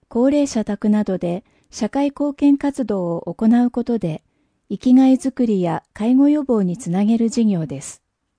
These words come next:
活動ごとにポイントがたまり、たまったポイントを特産品などと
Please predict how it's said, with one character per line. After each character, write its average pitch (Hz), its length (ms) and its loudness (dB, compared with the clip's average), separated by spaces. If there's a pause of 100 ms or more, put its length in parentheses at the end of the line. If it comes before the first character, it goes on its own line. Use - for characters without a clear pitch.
(880)
活 247 280 -6
動 294 180 -2
ご 294 140 2
と 262 120 -2
に 190 300 0
ポ 180 100 -4
イ 208 120 2
ン 233 100 4
ト 226 100 -2
が 226 140 0
た 214 140 -2
ま 208 160 2
り、 202 240 -4 (320)
た 208 100 -6
ま 240 140 2
っ 269 40 -4
た 269 160 -6
ポ 262 160 -2
イ 254 120 4
ン 254 80 2
ト 233 300 -2
を - 120 -8 (200)
特 - 220 -10
産 269 240 -2
品 269 280 4
な 277 120 2
ど 233 140 -4
と 156 260 -8